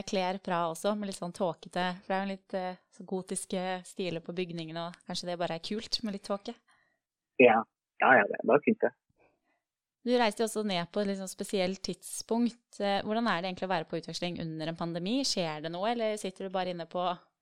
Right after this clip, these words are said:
Speaker 1: i kollektivet ditt?
Speaker 2: Nei, akkurat det var jeg også veldig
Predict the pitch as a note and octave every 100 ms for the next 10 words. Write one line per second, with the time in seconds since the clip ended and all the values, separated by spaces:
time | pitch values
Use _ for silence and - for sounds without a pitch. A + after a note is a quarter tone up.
0 | _ _ _ G3+ G3 F3 F3 F3+ F3+ A#3
1 | - - - _ _ _ _ _ _ _
2 | _ _ _ _ _ _ _ D3 C3+ C#3
3 | C3+ C#3+ C#3+ B2 A2+ _ A#2 A#2 G2+ G2+